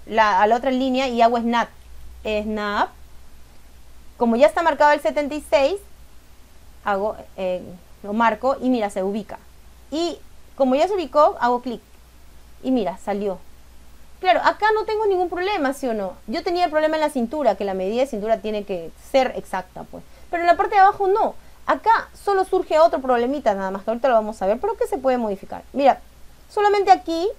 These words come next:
yo voy a ir viendo la curva, ¿no? La curva más o menos que yo más o menos considero que quiero.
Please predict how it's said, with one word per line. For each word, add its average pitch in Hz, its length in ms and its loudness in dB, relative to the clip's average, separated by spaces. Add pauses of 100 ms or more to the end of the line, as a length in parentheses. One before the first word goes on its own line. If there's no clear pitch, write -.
(680)
yo 269 240 4
voy 277 200 4
a 269 100 8
ir 269 140 2
viendo 254 300 0
la 220 100 4
curva, 196 500 -6
¿no? 175 180 -10
La 254 160 -4
curva 214 500 -6
más 190 180 -8
o - 20 -8
menos 208 200 -6
que 196 160 -6
yo 226 140 -2
más 240 180 -2
o - 20 -4
menos 233 300 -2
considero 214 600 -2
que 190 200 -8 (180)
quiero. 233 540 -2